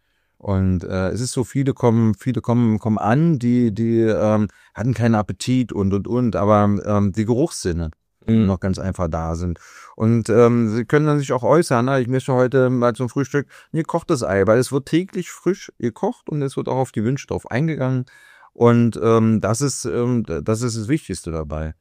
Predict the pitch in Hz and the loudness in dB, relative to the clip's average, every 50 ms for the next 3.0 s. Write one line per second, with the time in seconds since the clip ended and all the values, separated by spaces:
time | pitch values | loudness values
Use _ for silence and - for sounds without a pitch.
0 | _ _ - 143 131 131 - - 135 131 143 147 147 147 147 147 143 127 123 139 | _ _ -20 -20 -20 -12 -2 2 4 4 6 6 6 6 4 4 4 4 4 4
1 | 151 - 180 175 160 156 147 156 151 151 - 151 135 - 151 139 147 156 143 117 | 4 4 2 0 2 2 2 2 2 0 -2 -4 -6 -4 -4 -2 -2 -2 -2 -2
2 | 101 90 80 73 73 _ - - - - - _ _ - 131 123 156 170 - - | -2 -2 -4 -6 -10 _ -20 -20 -20 -20 -20 _ _ -2 2 2 2 2 2 -2